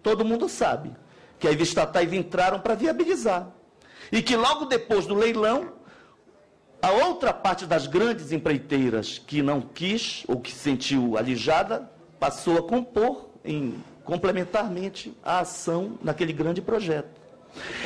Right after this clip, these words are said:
É, é, é, é caro o sistema fotovoltaico, o sistema eólico? São caros? Quanto de investimento do Estado brasileiro tem hoje a juro negativo, de quatro e meio por cento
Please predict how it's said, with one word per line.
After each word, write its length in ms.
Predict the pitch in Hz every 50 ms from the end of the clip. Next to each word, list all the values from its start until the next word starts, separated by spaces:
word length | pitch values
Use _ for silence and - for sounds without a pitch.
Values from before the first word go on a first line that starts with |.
| 175 170 -
É, 120 | 190 196 240 - - - - - - -
é, 120 | - 220
é, 280 | 240 233 226 - - 214 214 -
é 80 | 214 175
caro 420 | - - - 247 269 285 262 202
o 60 | 165
sistema 340 | - - - - 214 196 175
fotovoltaico, 800 | - 185 165 - - 143 135 123 - - 220 254 226 - - 147
o 20 |
sistema 260 | - - - 180 165
eólico? 400 | 151 175 240 233 170 - - 151
São 160 | - - 185
caros? 680 | 139 - - 226 254 254 202 151 - - - - - 196 - - - - 175 - - - - - - - - 156 - - - 180 185 -
Quanto 420 | - 240 294 339 349 311 - 294
de 80 | 247 240
investimento 540 | 220 214 220 208 - 220 190 196 190 170 196
do 120 | 170 214
Estado 460 | 214 - - - - 233 240 240 226
brasileiro 560 | 208 196 202 190 147 165 170 160 175 180 165 165
tem 240 | - - 170 151
hoje 360 | 139 139 156 175 175 175 190 196
a 80 | 170
juro 300 | 139 120 143 180 175 165
negativo, 600 | 156 175 233 233 302 320 - - 185 156 127 139
de 80 | 131 131
quatro 340 | 135 - 190 190 185 - 175
e 40 |
meio 220 | 160 156 160 151 143
por 200 | - 151 123 -
cento 500 | - - - 156 175 202 - - 247